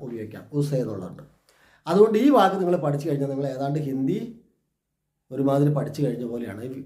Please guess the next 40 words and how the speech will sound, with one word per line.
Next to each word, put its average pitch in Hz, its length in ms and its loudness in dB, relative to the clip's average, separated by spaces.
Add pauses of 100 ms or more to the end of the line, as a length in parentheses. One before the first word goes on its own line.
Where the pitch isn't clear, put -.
(100)
വാക്കിൻ്റെ 123 400 -6
ഉപയോഗം 123 340 -4
നിങ്ങൾ 117 200 -8
പഠിച്ചു 107 260 -12
കഴിഞ്ഞാൽ. 101 160 -14
അപ്പം 160 180 -4
നന്നായിട്ടിത്, 151 640 2 (220)
ഈ 151 100 -6
സ് - 200 -10
വാക്ക് 127 360 -8
നന്നായിട്ട് 147 400 -2
നിങ്ങൾ 127 180 -4
പഠിക്കുക. 107 380 -6 (500)
ഒരുപാട് 175 600 6
വാക്കുകൾ, 143 340 0 (140)
ആയിരക്കണക്കിന് 180 720 2 (180)
നം-, 147 160 -6
വാക്കുകൾ 135 360 -2
നമുക്ക് 139 220 2
ഉണ്ടാക്കാൻ 120 420 -6
പറ്റും - 280 -8
ഇത് 123 120 -12
പഠിച്ചു 117 280 -10
കഴിഞ്ഞാൽ. 101 240 -10 (420)
അപ്പോൾ 127 200 -6
അതുകൊണ്ട് 127 280 -4 (440)
നന്നായിട്ട് 131 400 0
പഠിക്കുക, 131 460 -2 (760)
ഈസി 135 200 -2
ആയിട്ട് 139 140 2
പഠിക്കുക. 131 200 2
നിങ്ങൾക്ക് 151 180 4
ഇഷ്ടപ്പെട്ട 147 260 2
വീഡിയോ 156 240 4
ഇഷ്ടപ്പെട്ടാൽ 135 380 0
ഒന്ന് 131 160 -2
ലൈക്ക് 117 200 -6
ചെയ്യുക, 120 480 -6
ഒന്ന് 127 260 -6
സ്-, - 160 -12